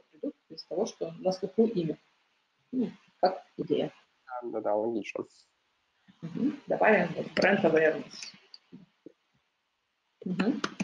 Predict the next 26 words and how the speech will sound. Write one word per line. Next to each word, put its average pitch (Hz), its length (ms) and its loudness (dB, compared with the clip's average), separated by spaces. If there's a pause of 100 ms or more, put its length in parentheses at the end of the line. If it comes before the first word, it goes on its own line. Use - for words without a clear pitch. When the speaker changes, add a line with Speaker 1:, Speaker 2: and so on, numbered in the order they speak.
(1300)
Speaker 2:
Мгм. 165 380 8
Ну, 165 220 8
тогда 170 220 6
да, 120 220 8
у - 20 6
нас 123 180 4
тоже 123 200 -8
довольно 120 280 4
миссия, 139 340 4
мы 123 140 6
или 120 100 4
больше 147 360 4
клиентов 143 480 -2
приводим 98 540 -4 (260)
суммарно, - 460 -2 (480)
или 131 200 6
вот 113 200 2
Speaker 1:
Мгм. - 60 2
Speaker 2:
это - 100 -2
кросс-селлинг, 113 600 2
как - 160 -20
раз - 180 -2
это - 140 -6
доля 98 280 2
клиентов, 107 460 2
которые, 90 460 -2